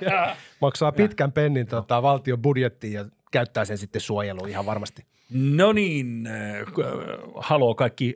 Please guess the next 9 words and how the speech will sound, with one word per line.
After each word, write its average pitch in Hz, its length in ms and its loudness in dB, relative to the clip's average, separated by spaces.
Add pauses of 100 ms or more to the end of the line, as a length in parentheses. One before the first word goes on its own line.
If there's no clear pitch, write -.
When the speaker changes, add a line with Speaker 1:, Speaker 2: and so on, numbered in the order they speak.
Speaker 1:
ankkalampelaiset. 117 1500 -2 (100)
Äh, 127 640 -4
tänä 208 240 4
vuonna 131 360 2
rapujuhlien 127 600 -2
sijasta 110 380 -2 (140)
järjestämme 92 560 0
<laughs> 95 80 0
raakkujuhlat. 107 1160 0